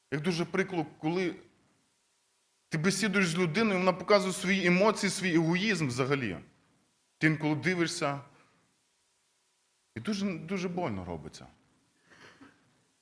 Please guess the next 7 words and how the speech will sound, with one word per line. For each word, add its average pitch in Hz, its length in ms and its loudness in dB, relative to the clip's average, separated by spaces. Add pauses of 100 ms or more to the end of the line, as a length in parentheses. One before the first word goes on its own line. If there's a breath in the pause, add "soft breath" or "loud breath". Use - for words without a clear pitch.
(160)
Дуже 202 240 0
больно 190 340 2
робиться. 117 380 0
Ладно, 214 300 4
ми 220 140 2
можемо 196 340 4
промовчати. 185 960 4